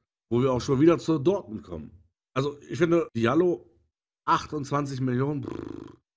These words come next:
die Summe ist astronomisch für den Jungen. Und ich, ich finde, der kann an dieser Summe nur zerbrechen. Und die Erwartungen werden enorm hoch sein. Ob er das leisten kann, weiß nicht. Ich finde, der B V B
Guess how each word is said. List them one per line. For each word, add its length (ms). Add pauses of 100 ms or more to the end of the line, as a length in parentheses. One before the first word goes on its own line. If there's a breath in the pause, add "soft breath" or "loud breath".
(140)
die 60
Summe 260
ist 140
astronomisch 580
für 100
den 120
Jungen. 280
Und 340
ich, 140 (340)
ich 100
finde, 220
der 120
kann 300
an 80
dieser 160
Summe 220
nur 100
zerbrechen. 720 (560 soft breath)
Und 220
die 80
Erwartungen 520
werden 280
enorm 600
hoch 180
sein. 400 (180)
Ob 140
er 100
das 220
leisten 360
kann, 480 (160)
weiß 160
nicht. 120
Ich 60
finde, 300 (520 loud breath)
der 60
B 120
V 160
B 320